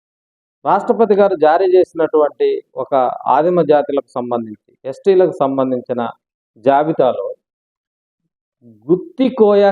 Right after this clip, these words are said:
కాకుండా గుట్టకోయ అని ఉంది. వీళ్ళను ఆదిమ జాతి వాళ్ళను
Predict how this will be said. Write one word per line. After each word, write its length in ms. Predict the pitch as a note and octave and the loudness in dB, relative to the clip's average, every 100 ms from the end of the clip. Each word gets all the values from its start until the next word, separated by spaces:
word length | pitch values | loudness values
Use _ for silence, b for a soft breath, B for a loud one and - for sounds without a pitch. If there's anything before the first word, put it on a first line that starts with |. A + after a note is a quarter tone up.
| - | 2
కాకుండా 540 | D3 D3+ F3 C#3 A#2+ D#3 - _ _ _ _ A#2 | 0 0 -2 0 0 -2 -8 _ _ _ _ _
గుట్టకోయ 720 | C#3 F#3 F3+ C4+ C4 A#3+ G3+ | 0 0 0 -2 2 2 4
అని 200 | F3+ D#3 | 2 -2
ఉంది. 240 | A3 D3+ - _ _ _ _ _ _ _ _ _ _ _ _ _ _ | -8 -14 -18 _ _ _ _ _ _ _ _ _ _ _ _ _ _
వీళ్ళను 460 | B2+ G#3 B3 A#3 G#3+ G#3+ - D3 | 0 4 4 2 2 0 2 0
ఆదిమ 300 | E3+ A#3 A#3+ | 2 2 2
జాతి 320 | G3+ F#3+ F#3+ | 2 2 2
వాళ్ళను 440 | F3 D3+ C3 A#2 | 2 2 -2 -10